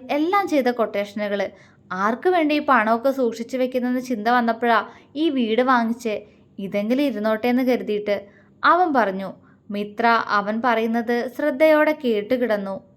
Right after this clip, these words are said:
"പിന്നെ നിന്നെ കണ്ട ശേഷാണല്ലോ വീണ്ടും ജീവിതത്തോട് കൊതി തോന്നി തുടങ്ങിയത്. അത്യാവശ്യം സേവിങ്സ് എല്ലാം ഉണ്ടായിരുന്നടി എൻ്റെ കയ്യില്.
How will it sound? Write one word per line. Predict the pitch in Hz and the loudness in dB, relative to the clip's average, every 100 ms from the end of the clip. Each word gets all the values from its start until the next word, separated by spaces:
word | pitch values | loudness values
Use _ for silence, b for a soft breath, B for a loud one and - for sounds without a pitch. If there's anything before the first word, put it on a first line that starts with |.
| _ _ _ - | _ _ _ -2
"പിന്നെ | 233 226 254 277 269 | 0 2 2 2 0
നിന്നെ | 226 202 220 | -2 -2 -2
കണ്ട | 247 285 240 269 | -2 0 0 0
ശേഷാണല്ലോ | 285 294 302 294 269 247 214 240 | 0 0 4 4 4 4 2 0
വീണ്ടും | 240 320 330 370 | -2 0 -2 -4
ജീവിതത്തോട് | 277 254 240 240 254 269 | 0 0 0 2 2 2
കൊതി | 269 208 220 | 2 0 0
തോന്നി | 254 254 | 0 0
തുടങ്ങിയത്. | 254 254 220 220 214 214 208 B B B | 0 -2 -2 -4 -4 -4 -6 B B B
അത്യാവശ്യം | 247 254 349 381 427 415 | -2 2 2 2 0 0
സേവിങ്സ് | 277 233 233 247 302 | 2 2 2 0 0
എല്ലാം | 285 285 | 2 2
ഉണ്ടായിരുന്നടി | 233 190 202 220 254 254 | 2 0 0 2 0 2
എൻ്റെ | 269 254 | 2 0
കയ്യില്. | 254 226 214 220 | 0 0 -2 -4